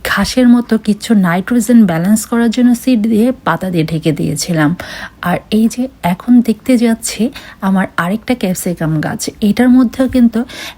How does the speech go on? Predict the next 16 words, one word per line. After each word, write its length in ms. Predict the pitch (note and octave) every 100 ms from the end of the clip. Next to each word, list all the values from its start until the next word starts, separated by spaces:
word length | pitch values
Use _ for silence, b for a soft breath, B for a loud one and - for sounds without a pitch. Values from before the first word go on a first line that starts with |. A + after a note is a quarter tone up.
| A#3+
একটা 220 | A#3 - G#3 - - - A3
অরেঞ্জ 280 | B3+ B3+ A#3 -
কালার 280 | A#3+ G#3+ C#4 -
ক্যাপসিকাম 460 | E3+ - F#3 F3+ E3+
হয়েছে, 340 | D#3+ E3 - - A3+ B B _
কি 100 | - C4
যে 80 | C#4+ C#4
সুন্দর 220 | C4+ B3+ A#3+
লাগছে। 320 | G3+ G3 - G3+ A#3+ G3+
এখন 180 | G#3 C#4+ C4+
ভিডিওতে 360 | C#4 C4+ C4+ B3+
এটা 140 | A3 A3 F#3+
লাল 160 | D#3 E3+ A3
দেখাচ্ছে, 340 | A#3 A#3 A#3 A3+
কিন্তু 200 | A#3 G#3 A#3+ - A3
actually 440 | A#3 - C4+ B3